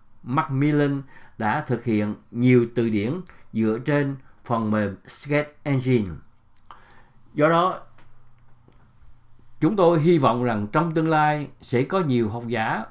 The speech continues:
về ngôn ngữ học người Việt sử dụng phần mềm Sketch Engine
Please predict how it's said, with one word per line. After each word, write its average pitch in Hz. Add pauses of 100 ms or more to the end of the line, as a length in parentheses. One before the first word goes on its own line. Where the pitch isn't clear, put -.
(120)
về 110 (960)
ngôn 160
ngữ 170
học 120
người 127
Việt 110 (720)
sử -
dụng 120 (640)
phần 123
mềm 113 (680)
Sketch -
Engine 147